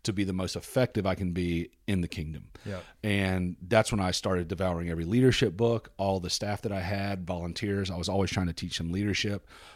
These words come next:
Speaker 1: because the better that you're able to lead yourself, the better that you're gonna be able to lead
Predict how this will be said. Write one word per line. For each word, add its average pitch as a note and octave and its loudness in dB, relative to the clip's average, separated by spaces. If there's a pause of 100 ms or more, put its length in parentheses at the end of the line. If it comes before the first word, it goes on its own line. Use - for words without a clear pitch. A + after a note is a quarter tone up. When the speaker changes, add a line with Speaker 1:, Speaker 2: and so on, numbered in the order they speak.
Speaker 1:
because G2 0
the G2+ 0
better A#2 0
that B2 0
you're G2 -4
able G2+ -2
to A2 -4
lead F#2 -2
yourself, G#2 0
the A2+ -4
better G2 2
that G2 -2
you're D#2+ -4
gonna F#2+ -2
be G2 0
able F2+ 0
to F2+ -2
lead F2 0